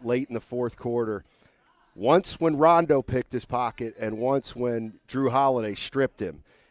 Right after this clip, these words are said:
And it reminded me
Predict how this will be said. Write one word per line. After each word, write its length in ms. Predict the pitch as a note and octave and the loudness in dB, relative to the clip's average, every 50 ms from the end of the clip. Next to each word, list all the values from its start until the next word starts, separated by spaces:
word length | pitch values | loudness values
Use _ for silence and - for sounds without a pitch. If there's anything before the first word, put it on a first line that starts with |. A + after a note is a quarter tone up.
| _ _ _ - | _ _ _ -6
And 440 | B2+ B2 C3 C3+ C3+ C3+ B2+ A#2+ A#2 _ _ _ _ _ _ _ _ | -2 0 2 2 2 2 0 -2 -6 _ _ _ _ _ _ _ _
it 140 | - C#3+ - - | -8 -8 -6 -4
reminded 720 | D3+ D3 C#3 C#3 C#3 D3+ D#3 F3 F#3 G3 G3+ F#3 G3+ E3 E3 | -2 -2 -2 0 2 2 2 4 4 2 2 0 -2 -2 -2
me 180 | F3+ F#3 D#3+ | -4 -4 -4